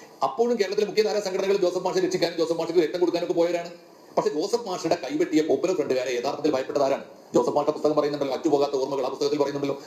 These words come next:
ജോസഫ് മാഷിന്റെ വൈഫിന്റെ ആത്മഹത്യ ഉൾപ്പെടെയുള്ള നടപടി, ഏ, ആ, ദുരന്തങ്ങളിലേക്ക് നയിച്ചത് യഥാർത്ഥത്തിൽ അവരെ ഭയപ്പെട്ടത് ന്യൂമാൻ കോളേജും അതിന്റെ നടത്തിപ്പുകാരായ കത്തോലിക്ക സഭയും അല്ലേ?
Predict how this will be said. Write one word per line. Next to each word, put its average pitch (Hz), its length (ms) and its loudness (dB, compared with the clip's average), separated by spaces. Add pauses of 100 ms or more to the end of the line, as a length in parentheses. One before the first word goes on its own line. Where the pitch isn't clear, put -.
ജോസഫ് 175 240 4
മാഷിന്റെ 196 260 -2
വൈഫിന്റെ 151 240 -2
ആത്മഹത്യ 156 320 0
ഉൾപ്പെടെയുള്ള 143 340 0
നടപടി, 135 280 -4
ഏ, 131 140 -4
ആ, 131 420 -8 (140)
ദുരന്തങ്ങളിലേക്ക് 135 460 -2
നയിച്ചത് 117 280 0 (220)
യഥാർത്ഥത്തിൽ 165 440 0
അവരെ 143 140 -4
ഭയപ്പെട്ടത് 120 380 -2
ന്യൂമാൻ 156 260 0
കോളേജും 131 300 -2 (160)
അതിന്റെ 147 220 0
നടത്തിപ്പുകാരായ 143 460 0
കത്തോലിക്ക 143 360 -2
സഭയും - 200 0
അല്ലേ? 107 160 -4